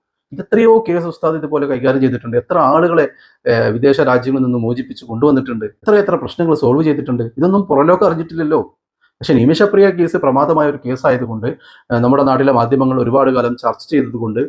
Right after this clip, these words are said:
അതിന്റെ വിശദാംശങ്ങൾ അറിയാൻ കാന്തപുരം ഉസ്താദിന്റെ പിന്നാലെ കൂടി മാധ്യമങ്ങൾ. അപ്പൊ അത് പറയാൻ നിർബന്ധിതനായി എന്നേ ഉള്ളൂ.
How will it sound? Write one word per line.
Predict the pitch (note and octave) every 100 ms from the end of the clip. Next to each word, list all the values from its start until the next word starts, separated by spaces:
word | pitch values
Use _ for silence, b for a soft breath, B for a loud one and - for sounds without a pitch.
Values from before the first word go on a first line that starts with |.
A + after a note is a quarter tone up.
| -
അതിന്റെ | B2+ G3+ G#3+
വിശദാംശങ്ങൾ | F#3 E3+ D#3+ D#3+ D3+
അറിയാൻ | C3+ C#3 C3+ B2
കാന്തപുരം | A#2+ C3+ C#3
ഉസ്താദിന്റെ | B2+ C3+ B2 A#2+
പിന്നാലെ | A#2 A#2 B2 A#2+
കൂടി | A#2+ A#2+
മാധ്യമങ്ങൾ. | A#2 G#2 A2 A2 G#2+ B B -
അപ്പൊ | - E3
അത് | D#3+
പറയാൻ | C3+ B2+ B2+
നിർബന്ധിതനായി | A#2 B2 C3 B2+ B2 B2+
എന്നേ | B2 C#3
ഉള്ളൂ. | A#2+ G2